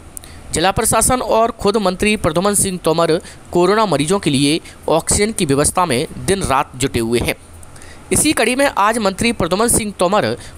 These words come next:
ऑक्सीजन की आपूर्ति के लिए मालनपुर इंडस्ट्रीज में मौजूद सूर्या रोशनी फैक्ट्री में पहुंचे, जहां ऑक्सीजन रिफिलिंग प्लांट के अधिकारियों से चर्चा की और मरीजों को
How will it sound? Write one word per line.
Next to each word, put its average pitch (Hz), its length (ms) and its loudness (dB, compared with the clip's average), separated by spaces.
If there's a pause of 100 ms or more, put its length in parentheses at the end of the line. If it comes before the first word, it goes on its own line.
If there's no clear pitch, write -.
ऑक्सीजन 214 460 0
की 226 160 -2 (100)
आपूर्ति 180 400 0
के 156 140 0
लिए 147 300 2 (320)
मालनपुर 190 680 0
इंडस्ट्रीज 165 480 0
में 165 160 2
मौजूद 139 460 2 (680)
सूर्या 226 600 2
रोशनी 190 420 2
फैक्ट्री 190 340 0
में 185 120 0
पहुंचे, 165 440 -2 (320)
जहां 185 320 0 (120)
ऑक्सीजन 175 560 0 (300)
रिफिलिंग 220 400 0
प्लांट 175 320 -2
के 196 240 0
अधिकारियों 151 400 0
से 127 200 -2 (100)
चर्चा 139 260 0
की 135 200 -2 (460)
और 220 120 2
मरीजों 180 380 0
को 180 260 0